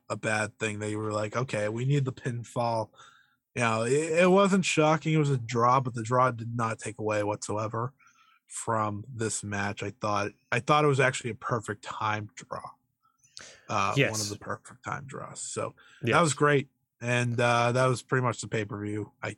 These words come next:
Speaker 1: don't need to talk about the first three matches.
Speaker 2: Well, I'll just say here is that, like, this wasn't my, like, highest rated match, but walking away, this was my,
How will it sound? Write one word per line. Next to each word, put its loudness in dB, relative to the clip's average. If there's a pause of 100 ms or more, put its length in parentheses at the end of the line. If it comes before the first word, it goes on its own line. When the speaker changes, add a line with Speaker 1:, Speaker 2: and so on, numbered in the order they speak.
(220)
Speaker 1:
don't -2
need -10
to -14
talk -8
about -12
the -20
first -16
three -14
matches. -16
Speaker 2:
Well, 6
I'll 6
just 2
say 6
here 4
is 2
that, 2
like, 2
this 2
wasn't 4
my, 6
like, 4
highest 2
rated 2
match, 2
but 2
walking 2
away, 6
this 0
was -4 (200)
my, 2